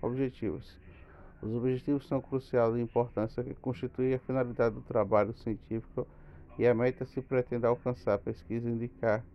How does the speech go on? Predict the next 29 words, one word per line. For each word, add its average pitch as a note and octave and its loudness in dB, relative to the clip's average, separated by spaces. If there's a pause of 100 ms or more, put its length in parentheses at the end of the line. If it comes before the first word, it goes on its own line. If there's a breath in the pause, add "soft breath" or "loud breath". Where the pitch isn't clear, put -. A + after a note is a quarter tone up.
(120)
que A2+ -2
o A#2 2
investigador A2+ 2
re-, A2+ 2
realmente A#2 -2 (640 loud breath)
deseja B2 0
fazer. C3+ 2 (600 loud breath)
A A2+ -4
definição B2+ -2
clara B2 6
e B2 2
objetivos A#2+ -6
que C3 -4
estuda C3+ 0
o B2 -4
investigador A#2 0
na A2 0
escolha C#3 0 (400 loud breath)
da B2+ 4
opção B2 -2
metodológica A#2 2
para B2 4
atingir B2+ -4
os B2+ 0
mesmos. A#2+ -6
Podemos A#2 -2
identificar A2+ -2
neste G#2 -6
trabalho B2 0